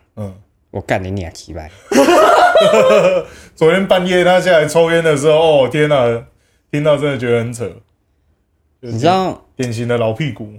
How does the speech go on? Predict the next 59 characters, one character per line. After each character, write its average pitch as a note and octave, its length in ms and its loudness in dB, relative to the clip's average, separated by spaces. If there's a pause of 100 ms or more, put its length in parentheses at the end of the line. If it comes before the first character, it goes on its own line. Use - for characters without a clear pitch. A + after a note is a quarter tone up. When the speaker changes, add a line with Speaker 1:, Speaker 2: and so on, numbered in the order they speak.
(100)
Speaker 2:
我 - 120 -8
们 C3+ 500 0
这 - 140 -2
种 G2+ 440 -4 (320)
做 C3 300 -2
P A#2 300 -4
A G#2+ 120 -2
的， F#2 380 -8 (100)
然 F#2+ 160 -10
后 G#2+ 400 -2 (1000)
这 C3 80 -4
里 A2+ 160 -4
面 A#2 180 -2
会 B2 140 -4
有 F2+ 100 -4
那 G#2+ 140 -4
种， F2 320 -8
就 G2 80 -10
是 G2+ 420 -8 (1120)
你 G2 100 -10
明 G#2 160 -4
明 A2+ 220 -4
啥 G2 260 -6
也 G2 140 -4
不 E2+ 140 -14
是， F2 280 -14 (360)
然 F#2+ 160 -8
后 A2+ 80 -2
只 G2 160 -10
是 A#2+ 180 -8 (160)
就 B2+ 140 -8
待 A2+ 260 -2
在 A#2 160 0
这 A#2+ 140 -8
个 G2+ 120 -6
公 G2+ 180 -6
司 G#2 180 -10
比 F#2 100 -10
较 G2+ 120 -6
久 F2 280 -12
一 - 20 -12
点， - 200 -16 (140)
然 G2+ 120 -10
后 G#2 60 -6
就 A2+ 120 -6
以 G#2 60 -4
为 F2+ 140 -8
自 - 160 -14
己 G2 100 -8
是 F#2+ 80 -10
老 D#2+ 160 -10
屁 - 200 -18
股， - 140 -20 (640)
然 F2+ 100 -12
后 G2 80 -8
什 - 100 -14
么 D#2 100 -16
都 F2+ 100 -8
懂。 - 180 -16